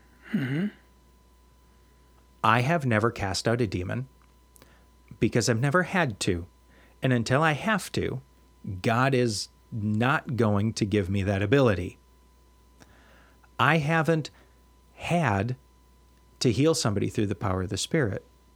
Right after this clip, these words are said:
Speaker 2: So I don't have that gift. I don't know if I'll ever have that gift, either one of them. That isn't,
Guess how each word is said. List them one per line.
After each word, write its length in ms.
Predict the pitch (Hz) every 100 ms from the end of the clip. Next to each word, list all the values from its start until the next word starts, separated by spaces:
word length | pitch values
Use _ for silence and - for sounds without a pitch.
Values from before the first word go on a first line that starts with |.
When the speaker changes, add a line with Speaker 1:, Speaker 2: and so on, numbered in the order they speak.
| _ _
Speaker 2:
So 120 | - 170
I 120 | 214
don't 160 | 139
have 420 | 120 - 202 160 101
that 280 | 98 107 - _ _ _ -
gift. 400 | 160 98 - - _ _ _ _ _ _ _ 1017 _ _ _ _ _ _ _ _ _
I 80 | 165
don't 160 | 143 104
know 120 | 98
if 120 | 92
I'll 100 | 131
ever 240 | 214 151 98
have 160 | 98
that 200 | 101 -
gift, 340 | - - - - _ _ _ -
either 220 | 151 139
one 180 | 175 165
of 80 | 95
them. 140 | - - _ _ _ _ _ _ _ _ _ _ _ _ _ _ _ _ _ _ _ _ _ _
That 680 | 113 101 104 131 160 190 - _ _ _ _ _ _ _ _ _ _ _ _
isn't, 800 | 139 135 127 123 117 - - -